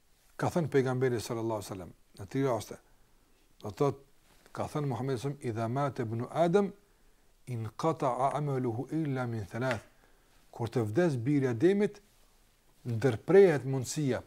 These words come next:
për të vazhduar me veprat e mira, përveç në tri raste. Përveç në tri raste. Rasti i parë është, ka, në qoftë se ka ilmun yuntafa'u bihi.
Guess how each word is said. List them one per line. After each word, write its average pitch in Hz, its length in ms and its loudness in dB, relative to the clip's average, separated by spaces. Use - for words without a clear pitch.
për 170 220 6
të 135 120 -4
vazhduar 139 760 4
me 127 260 -2
veprat 165 380 6
e 165 40 2
mira, 220 380 2
përveç 139 420 0
në 127 80 -4
tri 120 120 -2
raste. 95 340 -8
Përveç 120 380 -2
në 135 140 0
tri 123 100 -2
raste. - 280 -10
Rasti 175 280 2
i 160 40 4
parë 165 280 0
është, - 120 -8
ka, - 320 -8
në 127 260 -4
qoftë 160 180 -2
se 135 80 -2
ka 147 160 -2
ilmun 156 480 2
yuntafa'u 123 680 -2
bihi. 98 760 -6